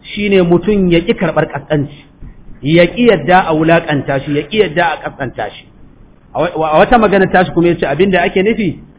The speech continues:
at-tarafu' mimma talhaquhu ghadaba. Shi ne mutum ya ɗauke kansa daga inda ya san ƙasƙanci ko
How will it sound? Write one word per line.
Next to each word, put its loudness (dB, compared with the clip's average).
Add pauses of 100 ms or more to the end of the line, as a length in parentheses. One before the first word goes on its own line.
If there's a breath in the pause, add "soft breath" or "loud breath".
at-tarafu' 2 (400)
mimma 2
talhaquhu 0
ghadaba. 0 (480 soft breath)
Shi 0
ne 4
mutum 0
ya 0
ɗauke 2
kansa 2 (320)
daga 2
inda 2
ya 0
san 0
ƙasƙanci 0
ko 2